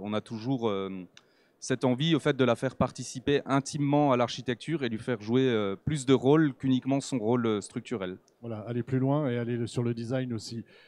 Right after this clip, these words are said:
Speaker 2: C'est
Speaker 1: C'est
Speaker 2: votre
Speaker 1: ça.
Speaker 2: côté charpentier qui ressort, alors.
Speaker 1: C'est
Speaker 2: C'est de, de montrer sa belle charpente.
Speaker 1: Euh, oui, bien sûr. En fait, c'est vrai que dans, dans plein de bâtiments, euh, souvent, en fait, la, la phase que je trouve la plus belle, c'est, euh, au moment du, du levage de la charpente. On donne vraiment un, un, un visage, au fait, aux, aux ouvrages.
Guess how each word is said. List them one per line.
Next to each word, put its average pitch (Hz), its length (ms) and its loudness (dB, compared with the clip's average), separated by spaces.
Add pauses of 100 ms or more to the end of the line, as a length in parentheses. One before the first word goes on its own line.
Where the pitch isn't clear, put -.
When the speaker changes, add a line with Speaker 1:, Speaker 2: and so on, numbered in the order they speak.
Speaker 2:
C'est 143 140 0
Speaker 1:
C'est - 20 4
Speaker 2:
votre 147 160 4
Speaker 1:
ça. 151 100 4
Speaker 2:
côté 151 240 0
charpentier 147 540 -2
qui 131 100 -6
ressort, 120 400 -2
alors. 92 240 -12 (600)
Speaker 1:
C'est 139 480 8
Speaker 2:
C'est 135 240 8
de, 131 80 -8
de 139 80 -6
montrer 165 280 0
sa 143 140 0
belle 139 140 0
charpente. 117 520 -4 (640)
Speaker 1:
Euh, 135 140 10
oui, 190 120 6
bien 156 180 8
sûr. 196 200 6
En 165 80 8
fait, 175 180 4
c'est 147 120 0
vrai 147 180 4
que 131 400 6
dans, 131 160 4
dans 127 320 2 (480)
plein 151 140 6
de 156 40 8
bâtiments, 156 600 6
euh, 127 100 4
souvent, 143 380 2
en 143 60 4
fait, 147 260 0
la, 123 180 4
la 117 140 2
phase 143 300 0
que 131 100 2
je 120 100 2
trouve 135 300 0
la 127 80 4
plus 135 160 -4
belle, 147 260 2
c'est, 131 200 -2
euh, 113 180 2
au 113 100 2
moment 127 280 4
du, 110 260 -6
du 107 120 -6
levage 127 420 6
de 123 80 2
la 117 100 2
charpente. 143 520 0
On 117 60 -2
donne 120 160 2
vraiment 120 300 2
un, 110 200 0
un, 110 140 -2
un 113 120 -2
visage, 127 500 4
au 117 40 2
fait, 139 240 -4
aux, 113 440 -2
aux 107 300 -2
ouvrages. 117 440 0